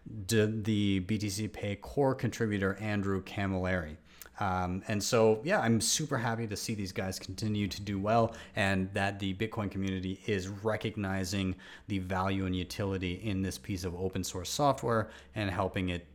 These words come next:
its proliferation. So kudos, good job, B T C Pay, and, uh,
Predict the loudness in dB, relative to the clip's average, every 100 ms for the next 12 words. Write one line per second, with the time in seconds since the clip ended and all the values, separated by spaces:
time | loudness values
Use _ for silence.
0 | -4 -4 -4 -2 -2 -2 -6 -10 -10 -12
1 | -12 -4 -2 -2 -4 -16 -20 -20 -12 4
2 | 8 8 6 2 0 2 2 6 4 4
3 | 0 -2 -4 -4 -2 0 2 -2 -10 -8
4 | -4 0 0 2 2 2 0